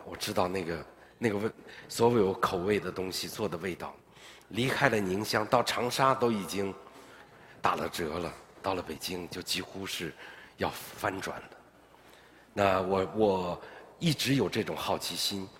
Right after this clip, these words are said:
也一直我觉得美食和旅行是永远分不开的，所以我也有一句话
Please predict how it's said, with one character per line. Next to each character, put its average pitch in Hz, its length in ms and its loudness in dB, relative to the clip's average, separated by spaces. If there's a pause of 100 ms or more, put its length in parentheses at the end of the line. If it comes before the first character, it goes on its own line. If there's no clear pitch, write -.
(220)
也 90 200 0
一 123 260 -2
直 98 460 -2
我 92 120 2
觉 90 160 -4
得 95 100 0
美 95 240 2
食 87 400 0
和 113 200 2
旅 95 200 0
行 78 420 0 (200)
是 101 180 -8
永 104 200 -2
远 78 120 -2
分 87 220 -8
不 82 80 -4
开 78 300 -8
的， - 100 -14 (300)
所 165 160 6
以 131 180 -2 (400)
我 85 100 -2
也 87 100 0
有 78 120 -4
一 71 160 -12
句 95 220 -8
话 - 280 -6